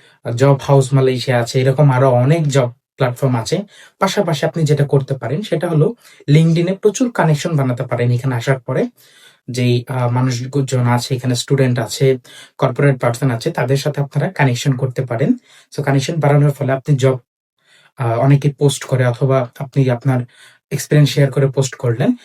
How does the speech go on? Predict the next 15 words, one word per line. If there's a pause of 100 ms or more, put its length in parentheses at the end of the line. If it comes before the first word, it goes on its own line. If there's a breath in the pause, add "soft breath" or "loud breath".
(180 loud breath)
দেখা
যায়
ইনশাল্লাহ
ওখান
থেকে (240)
জবগুলো (280 soft breath)
ইজিলি (260 soft breath)
হয়ে
যায়। (440 soft breath)
So,
এইটা, (240)
আহ,
কতটুকু
সময়
লাগে,